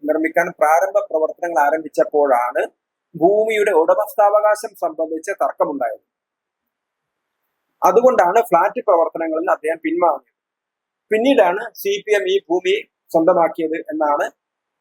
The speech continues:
അറിയുന്നത് എന്നാണ് ആർ എസ് ശശികുമാർ പറയുന്നത്. എ കെ ജി സെന്റർ അനധികൃതമായി കൈവശം വെച്ച പുറമ്പോക്ക് ഭൂമി സർവകലാശാല തിരിച്ചെടുക്കാനുള്ള നടപടികൾ വൈകുന്നത് കൊണ്ട് ചാൻസലറെയും കേരള സർവകലാശാലയെയും എതിർകക്ഷികളാക്കി ഹൈക്കോടതിയിൽ ഉടൻ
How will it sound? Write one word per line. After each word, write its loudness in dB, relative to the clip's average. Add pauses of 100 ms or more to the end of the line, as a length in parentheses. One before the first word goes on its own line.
(320)
അറിയുന്നത് 4
എന്നാണ് -2 (360)
ആർ 4
എസ് -8
ശശികുമാർ -4
പറയുന്നത്. -4 (680)
എ 6
കെ 4
ജി -4
സെന്റർ -2
അനധികൃതമായി 0 (100)
കൈവശം -6
വെച്ച -6 (460)
പുറമ്പോക്ക് 0
ഭൂമി -4
സർവകലാശാല 0
തിരിച്ചെടുക്കാനുള്ള -4
നടപടികൾ -2
വൈകുന്നത് -2
കൊണ്ട് -6 (580)
ചാൻസലറെയും 2 (140)
കേരള 2
സർവകലാശാലയെയും -2 (280)
എതിർകക്ഷികളാക്കി 0
ഹൈക്കോടതിയിൽ -2
ഉടൻ -2